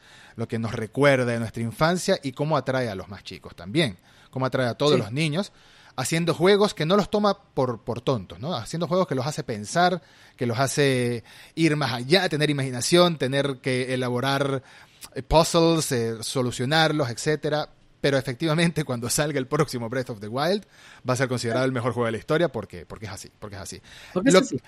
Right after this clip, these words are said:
Speaker 1: lo que me
Speaker 2: Sí.
Speaker 1: gusta de Nintendo recientemente es algo que no hace casi ningún otro estudio,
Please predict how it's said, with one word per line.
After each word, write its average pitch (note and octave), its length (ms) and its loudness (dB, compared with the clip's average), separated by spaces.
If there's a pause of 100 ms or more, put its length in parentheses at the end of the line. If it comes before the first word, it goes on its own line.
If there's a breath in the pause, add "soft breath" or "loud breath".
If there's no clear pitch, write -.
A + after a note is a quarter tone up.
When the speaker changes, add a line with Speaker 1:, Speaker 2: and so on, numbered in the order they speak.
Speaker 1:
lo D#3+ 140 4
que F3+ 80 4
me F3+ 80 6
Speaker 2:
Sí. G#3 60 6
Speaker 1:
gusta C#4+ 200 4
de G3+ 80 6
Nintendo B2 480 -2
recientemente B2+ 800 -6 (300)
es B2 160 -6
algo D#3+ 280 -2
que B2 160 -4
no B2+ 220 -2
hace D#3+ 180 -4
casi D3+ 220 -6
ningún B2+ 300 -6
otro - 180 -12
estudio, B2 480 -10